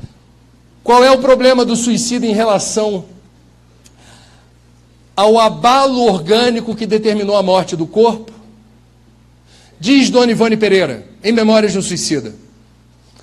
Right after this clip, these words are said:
"Todos nós temos uma programação de vida. Essa programação é definida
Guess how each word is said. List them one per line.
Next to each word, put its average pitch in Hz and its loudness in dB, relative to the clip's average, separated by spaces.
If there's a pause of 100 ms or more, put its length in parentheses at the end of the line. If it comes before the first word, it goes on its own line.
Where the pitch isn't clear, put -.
(220)
"Todos 202 0
nós 190 -2
temos 190 -4
uma 180 -4
programação 160 -4
de 160 -6
vida. 127 -6 (340)
Essa 160 -6
programação 175 -4
é 175 -4
definida 170 -2